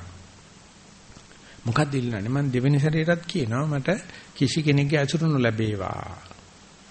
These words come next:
ඉතින් සක්‍රදේවේන්ද්‍ර තුන්වෙනි වතාවටත් වරයක් දීලා තියෙනවා. ඒක එච්චර අමාරු නෑ. දැනටවත් උපය තුන්වෙනි වතාවටත් කිව්වලු, "මට සෙනගේ ඇසුර නොවේවා."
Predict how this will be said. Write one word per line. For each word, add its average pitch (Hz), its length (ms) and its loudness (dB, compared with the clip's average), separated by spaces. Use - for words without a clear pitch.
ඉතින් 147 220 2
සක්‍රදේවේන්ද්‍ර 156 440 2
තුන්වෙනි 170 340 4
වතාවටත් 175 460 2
වරයක් 127 260 2
දීලා 120 240 0
තියෙනවා. 113 320 -2
ඒක 123 180 -4
එච්චර 120 280 -6
අමාරු 117 380 -2
නෑ. 120 140 -2
දැනටවත් 135 480 0
උපය 143 160 0
තුන්වෙනි 214 320 4
වතාවටත් 127 420 0
කිව්වලු, 120 200 -2
"මට 120 200 -2
සෙනගේ 131 500 0
ඇසුර 127 260 -2
නොවේවා." 113 580 -6